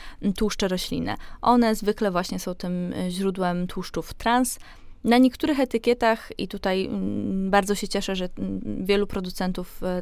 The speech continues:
wybiera w ten sposób prezentować, mm, tabelę, mm, e,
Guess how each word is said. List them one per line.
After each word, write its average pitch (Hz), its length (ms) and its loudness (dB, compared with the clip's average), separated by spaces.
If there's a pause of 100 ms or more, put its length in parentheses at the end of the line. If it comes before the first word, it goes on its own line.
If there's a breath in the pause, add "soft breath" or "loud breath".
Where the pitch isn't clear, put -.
(120)
wybiera 196 520 2
w - 60 -8
ten 185 100 -4
sposób - 300 -6 (140)
prezentować, 185 680 -2 (420 loud breath)
mm, 185 360 0
tabelę, 202 480 2 (320 loud breath)
mm, 190 280 0
e, 180 400 2